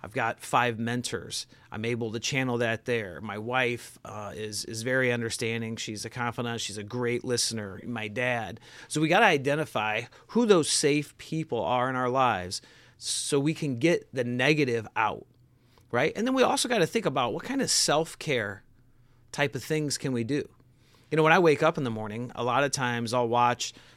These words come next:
TikTok or something motivational on YouTube or read something inspiring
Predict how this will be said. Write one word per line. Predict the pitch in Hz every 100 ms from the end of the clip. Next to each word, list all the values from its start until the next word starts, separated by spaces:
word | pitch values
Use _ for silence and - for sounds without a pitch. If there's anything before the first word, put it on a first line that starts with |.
| -
TikTok | - - 139 135 131 127 127 -
or | 127 107 101
something | - 147 135
motivational | 127 135 127 127 131 - 127
on | 127 120 117
YouTube | 131 127 - 131 131 120
or |
read | 120 135 120
something | 135 127 127 120
inspiring | 107 - 127 131 127 113